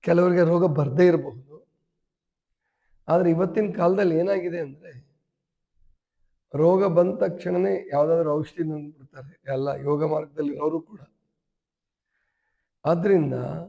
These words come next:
ತಾತ್ಕಾಲಿಕವಾಗಿ ರೋಗ ನಿವಾರಣೆ ಆದಂಗೆ ಕಂಡ್ರುನು ಅದರಿಂದ ಯೋಗಕ್ಕೆ ಚ್ಯುತಿ ಜಾಸ್ತಿನೇ ಇದೆ. ಯಾಕಂದ್ರೆ ಅವನು ಕಾಯಂ ರೋಗಿಯಾಗುವ ಸಾಧ್ಯತೆ ಇರ್ತದೆ,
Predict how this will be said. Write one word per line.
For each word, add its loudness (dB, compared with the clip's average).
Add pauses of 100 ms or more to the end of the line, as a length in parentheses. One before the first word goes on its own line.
(920)
ತಾತ್ಕಾಲಿಕವಾಗಿ 0
ರೋಗ 0
ನಿವಾರಣೆ -4
ಆದಂಗೆ -12
ಕಂಡ್ರುನು -8 (1160)
ಅದರಿಂದ 0
ಯೋಗಕ್ಕೆ -2
ಚ್ಯುತಿ -10 (160)
ಜಾಸ್ತಿನೇ -4
ಇದೆ. -12 (520)
ಯಾಕಂದ್ರೆ -2 (1000)
ಅವನು 0
ಕಾಯಂ 0
ರೋಗಿಯಾಗುವ 2
ಸಾಧ್ಯತೆ -14
ಇರ್ತದೆ, -14